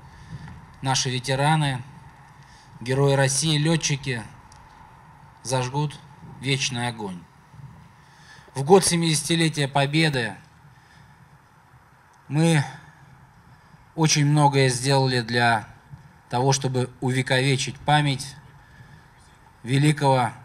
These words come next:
советского народа в победе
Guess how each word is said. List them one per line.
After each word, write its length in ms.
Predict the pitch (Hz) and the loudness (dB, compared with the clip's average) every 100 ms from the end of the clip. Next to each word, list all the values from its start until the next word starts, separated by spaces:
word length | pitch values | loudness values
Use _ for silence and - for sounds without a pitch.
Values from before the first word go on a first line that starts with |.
| - | -12
советского 840 | - 135 131 127 - 127 120 113 - - - | -4 -2 0 -2 -4 -4 -4 -6 -10 -18 -2
народа 680 | 123 131 147 143 135 127 - - - - | 2 4 4 2 0 -2 -8 -20 -20 -20
в 100 | - | -8
победе 540 | - 123 135 127 131 | -4 -2 -2 -2 -4